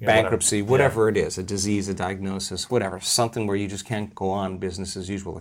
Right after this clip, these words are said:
Speaker 2: Like, now it's time to really start looking,
Speaker 1: They,
Speaker 2: right?
Speaker 1: they have to wake up then.
Speaker 2: Yeah.
Speaker 1: Yeah.
Speaker 2: So, so let's get back to the concept of
Speaker 1: Yes.
Speaker 2: abundance here, because
Speaker 1: You need a strong signal in this field.
Speaker 2: Right.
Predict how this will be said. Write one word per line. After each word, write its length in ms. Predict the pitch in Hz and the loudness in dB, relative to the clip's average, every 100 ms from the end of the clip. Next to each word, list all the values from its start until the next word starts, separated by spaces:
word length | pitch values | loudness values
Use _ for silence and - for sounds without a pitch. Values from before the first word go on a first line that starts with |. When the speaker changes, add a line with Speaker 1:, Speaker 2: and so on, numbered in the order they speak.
| - | -6
Speaker 2:
Like, 160 | 98 98 | -6 -4
now 240 | 98 104 | -2 -2
it's 120 | 98 | -2
time 320 | - 98 95 92 | -4 -4 -6 -6
to 100 | 90 | -4
really 240 | 92 90 | -4 -6
start 340 | - - 82 98 | -10 -6 -6 -6
looking, 360 | 90 - 78 107 | -10 -12 -10 4
Speaker 1:
They, 120 | 110 | 4
Speaker 2:
right? 180 | 104 - | 4 4
Speaker 1:
they 60 | 127 | 4
have 120 | 127 | 4
to 60 | 117 | 4
wake 260 | 110 101 | 2 2
up 180 | 90 87 | -2 -2
then. 100 | 101 | -2
Speaker 2:
Yeah. 180 | 90 - | 0 -2
Speaker 1:
Yeah. 180 | - - - | -8 -8 -10
Speaker 2:
So, 540 | - - - 123 107 98 - | 0 4 8 8 8 4 0
so 640 | - - 113 104 101 95 _ _ _ _ _ _ _ | 2 6 6 6 4 0 _ _ _ _ _ _ _
let's 220 | 113 107 | 0 2
get 180 | 117 101 | 0 2
back 300 | 101 95 95 | 4 4 0
to 180 | - 98 | -8 -6
the 100 | 92 | -6
concept 400 | - 101 98 92 | -4 -4 -4 0
of 60 | 123 | 2
Speaker 1:
Yes. 180 | 107 | 2
Speaker 2:
abundance 400 | 101 107 92 95 - | 2 0 -2 -4 -6
here, 260 | 85 78 - | -6 -8 -8
because 540 | 113 104 104 95 - - - - - - | -8 -6 -2 0 0 -6 -20 -20 -20 2
Speaker 1:
You 60 | 123 | 6
need 80 | 123 | 6
a 60 | |
strong 300 | - 123 139 | 6 6 6
signal 360 | 135 139 120 117 | 6 6 4 2
in 160 | 151 143 | 4 4
this 160 | 135 | 4
field. 480 | - 151 117 90 117 | 4 4 4 4 2
Speaker 2:
Right. 280 | 120 107 | 4 4